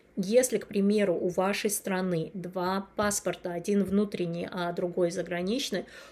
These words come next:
у ваших детей также должен быть заграничный паспорт, потому что,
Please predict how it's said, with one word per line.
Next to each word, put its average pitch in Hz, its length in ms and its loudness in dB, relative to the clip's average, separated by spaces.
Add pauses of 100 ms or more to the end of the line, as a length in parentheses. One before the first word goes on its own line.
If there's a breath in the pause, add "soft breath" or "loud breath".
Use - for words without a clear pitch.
(160 loud breath)
у 220 60 2
ваших 208 420 4
детей 180 320 2 (140)
также 226 360 2
должен 185 460 2
быть 190 220 2
заграничный 175 560 -4
паспорт, - 460 -8
потому 190 460 -2
что, 185 340 -2